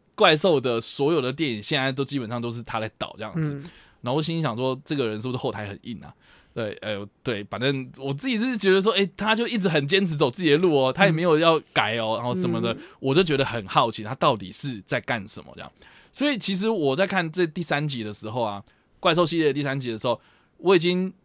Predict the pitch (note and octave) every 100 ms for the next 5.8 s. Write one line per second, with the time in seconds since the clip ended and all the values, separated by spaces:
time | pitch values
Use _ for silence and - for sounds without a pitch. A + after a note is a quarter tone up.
0 | _ - D3 D#3+ C3+ A2+ - G#2+ G2 -
1 | G#2+ G2+ A#2+ F#2+ B1+ - - E3+ D#3 G3+
2 | A#3 E3 C#3+ - F#3+ D#3+ - F#3+ E3+ E3
3 | C#3 B2 B2 C#3 - D3 C3+ B2 G#2+ B2+
4 | C3 G#2+ - A#2 C3 C#3 - _ - C3+
5 | C3+ C3 B2 C3 A2 C3+ A2 F2+